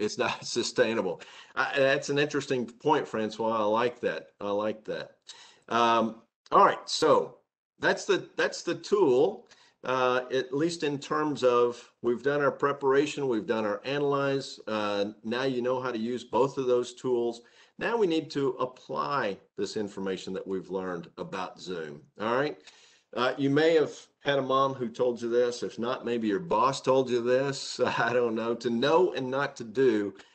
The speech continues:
is not to know. We always say in our classes, you know, "We hope you walk out here and, and say, 'Oh my gosh, that was a great class.'" But more importantly than that, we hope you walk out and say, "Oh my gosh, I've got some great tools that I can use in my job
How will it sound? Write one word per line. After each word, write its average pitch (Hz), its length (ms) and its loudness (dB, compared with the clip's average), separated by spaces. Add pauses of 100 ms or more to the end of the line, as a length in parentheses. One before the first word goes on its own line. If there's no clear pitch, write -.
(200)
is 107 200 0
not 117 260 0
to 110 60 -6
know. 95 280 -2
We 147 200 6
always 151 340 6
say 143 180 -2
in 131 100 -2
our 110 100 -4
classes, 120 720 -8 (360)
you 120 100 -2
know, 110 80 -2
"We 113 140 -4
hope 131 320 -4
you 123 80 -4
walk 117 260 0
out 110 160 -4
here 104 200 -4
and, 90 320 -8
and 95 220 -8
say, 107 220 -2
'Oh 113 100 -2
my 107 100 -2
gosh, 104 240 -6
that 107 120 -6
was 95 120 -12
a 92 40 -12
great 98 240 -6
class.'" 95 480 -10 (520)
But 131 440 2
more - 160 2
importantly 139 520 -2
than 104 240 -4
that, 110 440 -6
we 139 200 -4
hope 147 220 -2
you 120 100 -4
walk 113 260 -4
out 107 140 -4
and - 80 -14
say, 107 160 -4
"Oh 120 80 -2
my 113 120 -2
gosh, 110 280 -6
I've 87 100 -10
got 107 220 -6
some 95 120 -12
great 110 400 -4
tools 98 500 -2 (280)
that 95 100 -2
I 101 120 0
can 92 160 -6
use 95 240 -4
in 87 80 -6
my 95 200 -4
job 95 400 -4